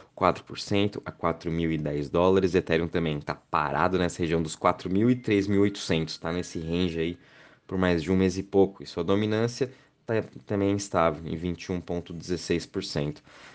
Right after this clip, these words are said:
Depois a gente vem aqui, Binance Coin subindo um ponto trinta e nove por cento a quinhentos e vinte e oito dólares. Depois a gente tem aqui Solana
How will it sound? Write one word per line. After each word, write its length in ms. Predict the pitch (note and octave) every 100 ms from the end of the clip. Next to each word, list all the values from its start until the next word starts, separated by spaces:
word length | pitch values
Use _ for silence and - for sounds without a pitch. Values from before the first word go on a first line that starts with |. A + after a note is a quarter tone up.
| _ -
Depois 280 | B2 A#2+
a 40 | A#2
gente 160 | A#2
vem 140 | G#2 G2+
aqui, 300 | G2+ - F2+
Binance 480 | E2 F2 E2+ E2 -
Coin 240 | G2+ G2+
subindo 480 | - F2 E2+ F2 -
um 180 | F#2+ F2
ponto 320 | - D#2+ D#2+
trinta 340 | - E2+ D#2
e 20 | D#2
nove 280 | D#2 D2+ -
por 140 | - -
cento 420 | - F2 F2+ -
a 120 | -
quinhentos 540 | D#2+ - D#2+ D#2 D#2 D#2
e 60 |
vinte 300 | C#2+ D#2+ D2+
e 80 | -
oito 200 | D2+ -
dólares. 600 | - D#2 F2 F2+ F2 - - - - - - -
Depois 300 | - G2 G2+
a 40 | G2
gente 160 | F#2+ -
tem 100 | F#2+
aqui 160 | F#2
Solana 480 | - G#2 F#2 F#2